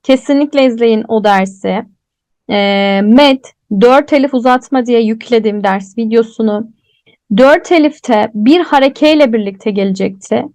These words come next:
Bakın ya üstünle ya esreyle, tamam mı? Buradaki konu tek başına geliyor arkadaşlar. Bu uzun çizgim tek başına geliyor. Ayrımını bu şekilde yapabilirsiniz. Ve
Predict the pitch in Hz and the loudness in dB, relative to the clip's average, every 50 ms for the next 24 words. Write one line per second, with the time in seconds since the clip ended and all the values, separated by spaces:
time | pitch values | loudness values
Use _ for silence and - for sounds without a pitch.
0 | _ _ _ _ _ _ - 262 269 269 - - 214 214 233 226 247 - - 269 | _ _ _ _ _ _ -2 -2 -2 -2 -2 -2 -2 -2 0 -2 0 2 2 0
1 | 247 - - - 285 269 254 254 247 247 247 240 233 226 220 226 - 254 269 269 | 0 -2 -8 -2 0 2 2 4 4 4 2 2 2 2 0 0 2 0 0 0
2 | - - - 233 254 254 254 254 240 240 240 240 247 - - 269 349 427 370 277 | -2 -10 -6 -2 0 0 0 0 0 0 0 -2 -2 -2 -4 -2 -2 -2 -2 -2
3 | 233 208 196 - _ - - _ _ _ - 202 202 240 302 370 415 415 349 359 | -4 -4 -6 -10 _ -20 -20 _ _ _ -8 -6 -2 0 2 2 2 2 2 2
4 | 349 330 - - 294 254 233 214 214 226 - - 302 302 302 294 269 240 233 233 | -2 -2 -2 -2 0 2 2 2 0 -2 -4 0 2 2 2 4 2 2 2 0
5 | 269 - _ _ _ _ _ - - - 403 415 403 - - 381 370 - - 349 | 0 -4 _ _ _ _ _ -6 -2 2 2 2 0 0 -2 -2 -2 -2 -4 -2
6 | 330 302 277 240 247 226 226 220 226 247 240 - 320 294 294 277 262 - - - | 0 0 0 0 0 0 2 0 0 0 -2 -2 -2 0 0 0 -2 -4 -4 -4
7 | 220 202 190 196 196 240 - - 277 294 285 320 359 359 339 - - 285 240 220 | -2 -2 -2 -6 -8 -12 -8 -4 -2 -2 0 0 -2 -2 -4 -2 -2 -2 -2 -2
8 | 226 294 349 415 _ _ _ _ _ _ _ _ - - 381 381 381 - 302 269 | -2 -4 -4 -6 _ _ _ _ _ _ _ _ -4 -2 -2 -2 -2 0 -2 -2
9 | - - - 233 220 202 185 190 190 180 185 190 185 - - - - _ _ - | -2 -2 -2 -2 0 0 0 -2 -2 0 -2 -2 -2 -4 -10 -20 -20 _ _ 0
10 | - 285 320 359 330 330 311 277 254 233 226 226 311 - - 302 247 240 - 214 | 2 4 4 4 2 2 2 2 2 0 0 0 -2 -2 -2 -2 -4 -4 -6 -6
11 | 190 190 190 208 240 247 - - 330 381 359 269 233 226 214 226 220 220 - - | -2 0 2 2 0 0 0 0 0 0 0 -2 -4 -2 -2 -2 -4 -4 -8 -10
12 | 202 196 196 196 196 - _ - - - - - - - - _ _ - 254 240 | -6 -6 -6 -8 -8 -14 _ -20 -20 -20 -20 -20 -20 -20 -20 _ _ -6 -4 0
13 | 277 330 330 311 330 339 320 | 2 4 4 4 4 0 -2